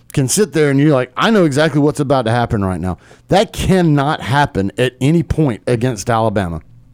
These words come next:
It has to be the most unorthodox, confusing,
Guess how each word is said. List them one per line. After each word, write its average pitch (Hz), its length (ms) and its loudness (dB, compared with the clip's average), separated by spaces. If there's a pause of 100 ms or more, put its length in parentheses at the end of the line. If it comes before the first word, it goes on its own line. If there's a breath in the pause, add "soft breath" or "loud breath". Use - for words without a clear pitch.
(760 loud breath)
It 139 140 4
has 156 240 2
to 165 60 -2
be 147 140 2
the 135 160 2
most 156 420 2
unorthodox, 143 1160 -2 (840 soft breath)
confusing, 160 1120 0